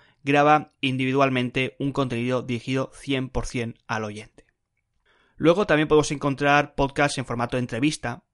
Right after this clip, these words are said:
o diálogo, en los cuales sí que existe interacción simultánea y esta interacción se produce entre dos participantes.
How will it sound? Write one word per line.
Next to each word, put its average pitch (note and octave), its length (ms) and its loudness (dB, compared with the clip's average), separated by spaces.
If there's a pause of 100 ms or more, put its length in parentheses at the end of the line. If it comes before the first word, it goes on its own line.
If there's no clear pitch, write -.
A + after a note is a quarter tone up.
(120)
o A2 140 -6
diálogo, B2+ 560 0 (340)
en C3 120 0
los B2+ 120 2
cuales E3+ 400 4
sí - 240 -4
que E3+ 120 0
existe - 560 -6
interacción B2+ 680 -2
simultánea B2 880 0
y B2 200 -4
esta B2 200 -2
interacción A#2+ 600 -2
se B2 160 -4
produce A#2 520 -2
entre A#2+ 420 -2
dos A2 200 -4
participantes. - 960 -12